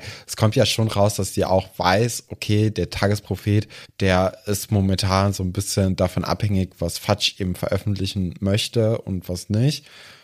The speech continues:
Und ich glaube auch, dass ihr das ein bisschen gegen den Strich geht.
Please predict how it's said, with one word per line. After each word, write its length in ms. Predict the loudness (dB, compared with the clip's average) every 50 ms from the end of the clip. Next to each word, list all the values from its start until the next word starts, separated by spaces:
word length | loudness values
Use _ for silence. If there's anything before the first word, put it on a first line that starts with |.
| _ _ _
Und 160 | -2 0 0
ich 100 | 0 0
glaube 360 | 2 2 4 4 4 2 2 2
auch, 120 | 0 0
dass 360 | 0 -2 -2 -2 -4 -8 -14 _ _ _
ihr 200 | 0 0 2 4
das 280 | 2 0 0 -2 -10 _ _ _
ein 60 | -18 -8
bisschen 360 | -6 -4 -4 -2 -2 -2 -2
gegen 200 | -2 -4 -6 -4
den 140 | -4 -2 0
Strich 440 | 0 0 0 -2 -4 -6 -6 -10 -12
geht. 360 | -12 -10 -10 -10 -10 -12